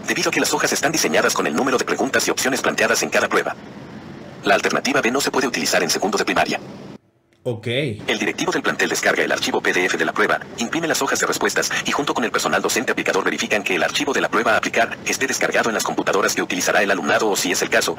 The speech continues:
Speaker 1: en la del proyector. El personal docente aplicador recibe por parte del directivo las hojas para el registro de respuestas ya impresas. Verifica que la cantidad de hojas de respuestas corresponda con el número de alumnas y alumnos de su grupo. En el aula deberá entregar al alumnado por número de lista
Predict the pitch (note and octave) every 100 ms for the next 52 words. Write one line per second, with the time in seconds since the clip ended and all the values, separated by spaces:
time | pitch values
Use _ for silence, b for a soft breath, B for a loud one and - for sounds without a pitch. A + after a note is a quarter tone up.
0 | - G#2+ G2 F2 - F2+ - - - -
1 | - - - - - - - C3+ B2 G#2
2 | F#2+ E3 D3 G2+ - F2 F2+ F2+ B B
3 | - D#3+ E3 C#3 - C#3+ C3+ A2+ - -
4 | B2 D2+ B - - D3 D#3 B2+ A#2 -
5 | - - A#2 G2+ - A#2 A#2+ A2 G#2 -
6 | - - - - - - - - - -
7 | - - - - D#3 D3 A#2 F#2 - F#2+
8 | F2+ F#2+ G2 F#2 E2 G#2 G2+ F#2+ G2+ -
9 | G#2+ G2 - D2+ A#2 B2 F2+ D#2+ A2+ G#2+
10 | - A#2+ C3+ A#2 - - E2 - - -
11 | - - - - - - - A2+ F#2+ A2+
12 | D#3+ - D#2+ D#2+ F2 F2 - - - F#2+
13 | F2+ D#2+ C3+ - B2+ C3+ C#3+ - A2+ -